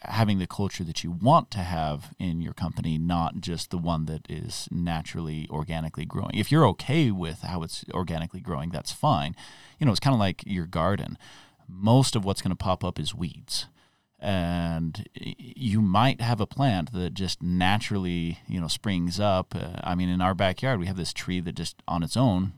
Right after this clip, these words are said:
grew in a place that we wanted, and we're like, "Huh, we'll just let this thing go." And, you know, obviously it likes the,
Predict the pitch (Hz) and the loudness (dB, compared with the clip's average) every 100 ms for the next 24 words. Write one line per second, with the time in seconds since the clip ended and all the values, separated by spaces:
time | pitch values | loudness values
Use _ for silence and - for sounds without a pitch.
0 | - - 87 90 90 - 98 98 87 92 | -12 -8 -4 -2 -2 -2 -2 -2 -2 -2
1 | 87 110 120 98 110 101 104 104 127 - | 2 2 2 -2 -4 -2 -2 -4 -6 -6
2 | 135 101 - 131 143 147 143 151 - 151 | -4 -4 -4 -4 -4 -4 -4 -4 -2 -2
3 | 147 214 - - 101 98 - - - - | 0 -2 -2 -2 -2 -4 -10 -18 -20 -8
4 | 101 92 92 78 95 101 98 - 101 95 | 0 2 4 6 6 4 0 0 -2 0
5 | 95 - - 90 - - 82 82 98 - | -2 -6 -8 -8 -12 -10 -2 0 0 -2
6 | - 92 92 92 90 | -6 -4 -2 -2 -4